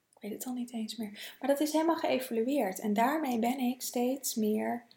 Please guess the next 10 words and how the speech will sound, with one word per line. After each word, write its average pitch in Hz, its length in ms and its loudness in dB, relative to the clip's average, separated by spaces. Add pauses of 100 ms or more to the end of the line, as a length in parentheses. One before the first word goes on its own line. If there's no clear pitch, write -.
(160)
gekomen 202 580 2
tot 220 160 -4
mijn 208 140 -2
eigen 202 240 -6
kern. 220 280 -2
Maar 185 140 -6
constant 262 500 2
door 240 160 2
te - 100 -8
experimenteren 220 1300 -2